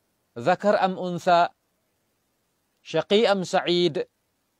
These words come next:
Amaluhu wa rizquhu wa ajaluhu ando matai. Ngintu mama atawa kababai. Barabahagia tawa kadili. Ngi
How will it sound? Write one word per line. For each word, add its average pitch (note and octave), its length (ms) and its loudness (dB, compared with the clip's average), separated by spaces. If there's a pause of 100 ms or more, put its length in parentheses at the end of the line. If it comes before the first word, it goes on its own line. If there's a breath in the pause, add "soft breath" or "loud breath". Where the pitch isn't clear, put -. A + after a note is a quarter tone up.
Amaluhu F3+ 640 2
wa D#3+ 80 4
rizquhu F3 560 0
wa E3+ 160 4
ajaluhu F#3 640 2
ando F#3 320 -2
matai. F3+ 480 2 (800)
Ngintu F#3+ 320 -2
mama F#3 400 2
atawa F3 320 2
kababai. E3 640 0 (480)
Barabahagia D#3+ 800 0
tawa E3+ 240 2
kadili. F3 560 0
Ngi F3 160 -8